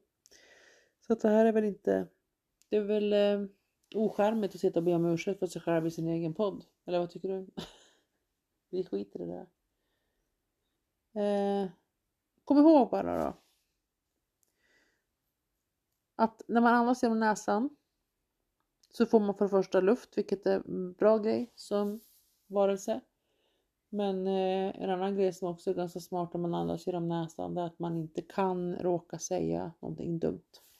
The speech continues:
Så om du bara ska minnas en sak idag från det här avsnittet så är det att du ska andas genom näsan.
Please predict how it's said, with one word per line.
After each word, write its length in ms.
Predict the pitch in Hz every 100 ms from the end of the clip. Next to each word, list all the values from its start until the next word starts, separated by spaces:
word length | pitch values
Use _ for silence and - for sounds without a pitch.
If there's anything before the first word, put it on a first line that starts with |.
| _ _ _ - - - - _ _
Så 140 | 190
om 80 | 196
du 60 |
bara 240 | 190 208 226
ska 180 | - 208
minnas 360 | 190 180 175
en 240 | - 196 180
sak 600 | 214 202 - _ - - _ _ _
idag 320 | - 143 95 160 _ _
från 140 | 151 160
det 100 | 160
här 240 | 190 185
avsnittet 600 | 185 160 - 165 - -
så 80 | -
är 160 | 76 85
det 140 | -
att 160 | - 165
du 60 |
ska 180 | - -
andas 280 | - 170 -
genom 200 | - 170
näsan. 400 | 170 160 -